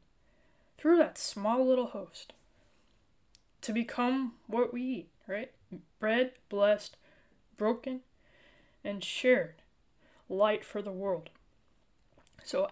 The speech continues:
ask to receive the Eucharist as often as you can. Number four, now that you've called your priest, you've received a few sacraments,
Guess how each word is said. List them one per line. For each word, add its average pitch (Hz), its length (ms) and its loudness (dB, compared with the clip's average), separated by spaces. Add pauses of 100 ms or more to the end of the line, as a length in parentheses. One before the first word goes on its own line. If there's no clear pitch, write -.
ask 220 380 0
to 233 80 -6
receive 214 460 -6
the 214 80 -8
Eucharist 196 640 -10
as 190 200 -8
often 196 400 -4
as 180 200 -8
you 185 80 -14
can. 180 280 -6 (2250)
Number 254 200 6
four, 254 480 4 (1300)
now 285 220 10
that 339 180 4
you've 247 300 2
called 226 280 8
your 269 100 2
priest, 220 540 -4 (240)
you've 202 240 -2
received 262 420 2
a 226 40 -10
few 247 280 -2
sacraments, 185 920 -6